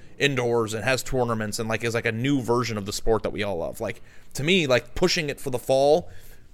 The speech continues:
uh, i-, is worse. <laughs> Like, just let's get together and, like, come up with a uniform plan.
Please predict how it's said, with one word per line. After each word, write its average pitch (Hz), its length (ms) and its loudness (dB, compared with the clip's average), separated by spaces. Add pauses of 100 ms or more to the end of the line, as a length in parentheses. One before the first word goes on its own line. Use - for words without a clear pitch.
(240)
uh, - 140 -14 (260)
i-, 127 280 -4
is 123 240 -8
worse. 120 680 4
<laughs> - 180 -2
Like, 165 220 4
just - 260 -2
let's 202 240 2
get 175 220 4
together 170 480 4
and, 135 180 0
like, 131 160 0
come 170 160 0
up 185 140 6
with 156 100 6
a 123 60 -2
uniform 175 560 2
plan. 131 440 2